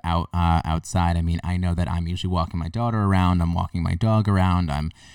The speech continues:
maybe just walking in the city, and that kind of is, it's a lot more versatile for me. Definitely not something that I guess you would look to get dressed up in, but I think the Marmot jackets are great. Um, they also have that, uh, kinda liner that you can take out and wear.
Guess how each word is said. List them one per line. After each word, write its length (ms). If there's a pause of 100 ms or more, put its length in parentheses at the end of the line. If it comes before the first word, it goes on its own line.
(160)
maybe 220
just 160
walking 360
in 80
the 80
city, 560
and 120
that 160
kind 200
of 100
is, 220
it's 200
a 60
lot 220
more 180
versatile 420
for 160
me. 320 (300)
Definitely 300
not 160
something 320
that 200
I 120
guess 240
you 40
would 80
look 180
to 60
get 160
dressed 360
up 160
in, 220
but 200
I 60
think 220
the 60
Marmot 320
jackets 480
are 120
great. 580
Um, 400
they 140
also 280
have 220
that, 220 (120)
uh, 140
kinda 260
liner 440
that 140
you 120
can 180
take 240
out 200
and 160
wear. 320